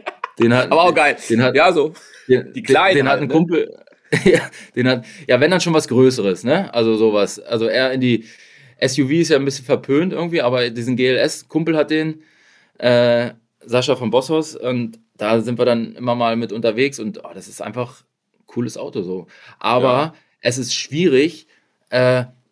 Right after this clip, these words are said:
Speaker 2: die ganzen Knöpfe da zu finden und sowas. Und ich hab das irgendwie nicht so im Gefühl, so, wo ist denn da alles? Und, und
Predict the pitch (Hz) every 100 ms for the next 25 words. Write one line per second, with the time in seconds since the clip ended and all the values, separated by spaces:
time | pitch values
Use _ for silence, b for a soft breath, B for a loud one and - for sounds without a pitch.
0 | _ 120 127 131 117 - 160 185 117 101
1 | 117 - 104 95 95 90 90 107 95 117
2 | 123 127 123 123 127 135 131 113 120 113
3 | - 170 156 107 104 117 117 117 127 104
4 | 135 135 117 110 117 -